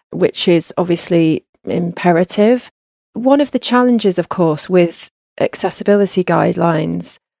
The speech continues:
for a lot of arts organisations is if you don't have an in-house specialist,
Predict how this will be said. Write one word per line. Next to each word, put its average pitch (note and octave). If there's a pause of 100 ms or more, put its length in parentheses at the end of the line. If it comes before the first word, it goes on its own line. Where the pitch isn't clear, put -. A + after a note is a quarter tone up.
(100)
for G3+
a F#3+
lot F#3+
of F#3 (300)
arts -
organisations E3+
is F#3+
if -
you A#3
don't A3+
have G3+
an G3
in-house F#3
specialist, -